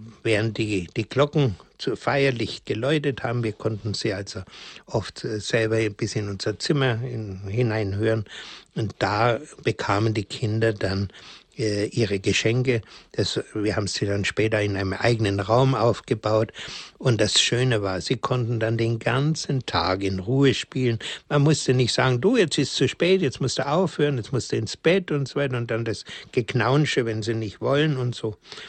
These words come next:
Sondern das, äh, äh, war der, der erste und auch der zweite Feiertag,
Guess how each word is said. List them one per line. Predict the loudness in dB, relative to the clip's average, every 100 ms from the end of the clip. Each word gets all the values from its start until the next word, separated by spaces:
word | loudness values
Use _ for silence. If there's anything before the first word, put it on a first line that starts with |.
| -18 -16 -10
Sondern | -4 0 0 0 0
das, | -4 -6 -6
äh, | -2 0 0 -4 -16 -20 -18 -10
äh, | -8 -8 -10 -14 -4
war | 0 2 2
der, | 2 2 2
der | 0 -2 -2 -8 -6
erste | 0 0 0 0 0
und | 0 -2
auch | -4 -4
der | -4
zweite | -4 -4 -2 -4
Feiertag, | -4 -4 -4 -6 -8